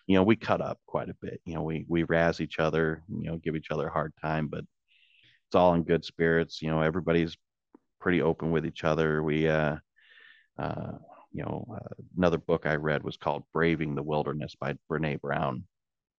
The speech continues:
you know, and she talks about managing and having, uh, having the hard discussions and being upfront about it. And, and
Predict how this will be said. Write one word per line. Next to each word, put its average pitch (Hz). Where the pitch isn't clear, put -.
you 80
know, 76
and 73
she -
talks 73
about 67
managing 73
and 67
having, 71
uh, 69
having 82
the 71
hard 73
discussions -
and -
being 76
upfront 65
about -
it. -
And, 73
and 78